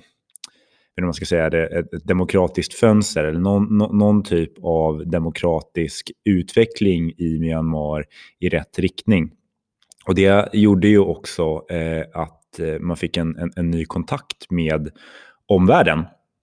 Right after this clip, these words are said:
Eh, tar man U S A som exempel så hade man haft väldigt starka sanktioner mot Myanmar under en lång period. Och i takt med att Myanmar gradvis öppnades upp så började man ju lyfta bak, lyfta, lyft-, lyfta de här sanktionerna,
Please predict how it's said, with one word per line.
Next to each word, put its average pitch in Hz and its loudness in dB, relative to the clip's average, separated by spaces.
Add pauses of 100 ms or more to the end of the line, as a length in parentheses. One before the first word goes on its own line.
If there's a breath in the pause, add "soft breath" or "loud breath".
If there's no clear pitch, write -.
(600)
Eh, 87 2
tar 92 2
man 90 2
U 87 2
S 90 0
A 113 4
som 110 2
exempel 85 0
så 82 -4
hade 82 0
man 82 0
haft 78 -4
väldigt 80 -2
starka 85 -4
sanktioner 107 2
mot 107 0
Myanmar 87 -2
under 82 -4
en 80 -6
lång 76 -6
period. 78 -6 (440 loud breath)
Och 82 -2
i - -4
takt - -6
med 85 0
att 82 -6
Myanmar 82 0
gradvis 85 0
öppnades 87 -2 (160)
upp - -2
så - -6
började 85 2
man 85 -2
ju 82 0
lyfta 85 -2
bak, 123 0 (400)
lyfta, 92 2
lyft-, - -4
lyfta 113 2
de 120 4
här 82 2
sanktionerna, 80 -4